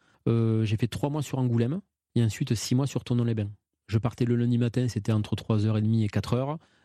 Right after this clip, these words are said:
et je revenais le vendredi soir vers, euh, tard. C-, c'était un sacrifice nécessaire pour leur,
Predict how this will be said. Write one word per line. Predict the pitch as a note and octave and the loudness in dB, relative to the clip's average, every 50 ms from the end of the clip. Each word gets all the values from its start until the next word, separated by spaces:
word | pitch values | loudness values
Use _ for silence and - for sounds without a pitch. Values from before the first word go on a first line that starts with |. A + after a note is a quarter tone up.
| _ _ - | _ _ -2
et | A2 G#2 | -2 0
je | G#2+ | 0
revenais | G#2+ A2 G#2+ G#2+ A2+ | 0 0 2 2 2
le | A2+ G#2+ | 0 0
vendredi | G#2 G#2 G2+ G2+ G2+ G2 F#2+ | 0 0 0 0 0 0 -2
soir | - - A2 A2 A2 G#2+ G#2 G2 | 0 0 0 0 0 0 -2 0
vers, | F#2+ G2+ G2+ G2+ | 0 0 0 0
euh, | G2 F#2+ G2 G2 G2 G2+ G2+ G2+ G2+ G#2 G2+ G2+ G2+ - | 0 -2 -2 -2 -2 -4 -4 -4 -4 -4 -6 -6 -6 -4
tard. | - G2 - - _ _ _ _ _ _ _ - _ - | -4 -6 -6 -8 _ _ _ _ _ _ _ -20 _ -6
C-, | - - - - | -4 -4 -4 -2
c'était | - - - E3+ - G3+ | -2 0 0 0 0 0
un | F#3+ | 0
sacrifice | - - F3+ - - - E3 - - D3+ - | 0 0 -2 -4 -2 -4 -4 -2 -2 -2 0
nécessaire | F3 D#3+ B2+ D3 C#3 B2 G3+ G3+ - | 2 0 2 2 0 0 -2 -4 -4
pour | - D#3+ C#3+ C3+ | -4 -2 0 0
leur, | C3+ C3 D#3 | 0 0 -2